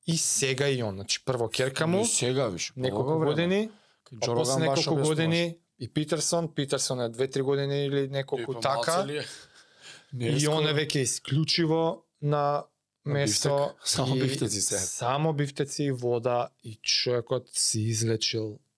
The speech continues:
Speaker 2: Да.
Speaker 1: многу ствари.
Speaker 2: Позитивно збори за резултатите од таа исхрана.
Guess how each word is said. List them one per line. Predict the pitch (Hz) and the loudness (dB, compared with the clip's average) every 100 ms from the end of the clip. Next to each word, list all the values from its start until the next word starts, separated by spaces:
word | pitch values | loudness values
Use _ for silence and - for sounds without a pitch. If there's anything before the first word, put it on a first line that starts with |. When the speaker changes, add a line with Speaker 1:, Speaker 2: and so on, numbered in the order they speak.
| _ _ _ | _ _ _
Speaker 2:
Да. | 113 139 139 | -6 -2 -2
Speaker 1:
многу | 110 110 107 | -4 -6 -4
ствари. | - - 110 104 101 - _ - _ | -6 -2 -2 0 -4 -8 _ -20 _
Speaker 2:
Позитивно | 113 117 117 127 113 107 | -2 0 -2 -2 -2 -2
збори | 95 110 120 | -2 -2 0
за | 117 120 117 117 117 | 0 2 2 2 0
резултатите | 120 123 - 127 - 127 | -2 -4 -6 -10 -10 -14
од | - | -8
таа | 117 | -4
исхрана. | 110 - 110 | -2 -4 -6